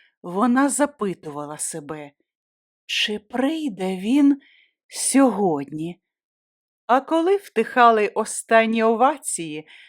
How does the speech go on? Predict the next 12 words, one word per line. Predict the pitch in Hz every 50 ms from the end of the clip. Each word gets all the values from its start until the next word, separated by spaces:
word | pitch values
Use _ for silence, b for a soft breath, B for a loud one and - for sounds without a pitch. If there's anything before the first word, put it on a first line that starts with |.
| B B B
заходила | 190 180 220 262 - - 403 392 269 269 247 214
до | 190 180 185
своєї | - - 165 165 170 165 160 160 156 156
артистичної, | 156 156 156 - - 180 180 - - - - 285 311 285 - - - 247 240 240 247 240 240 240 B B B B B B B B _
притулялася | - 175 175 - - 196 208 214 233 226 220 196 175 170 - - - 185 180 175 170 - -
на | 175 180
якусь | 180 185 180 185 196 185 - -
мить | 175 175 170 165 160 - - -
до | 156 175 170
стіни, | - - - - 220 220 214 220 262 285 294 - _ _ _ _ _ _ _
опустивши | - 160 151 - 175 156 - - - 170 160 - - - 196 165
руки | 165 180 190 180 185 _ - 165 151 147 139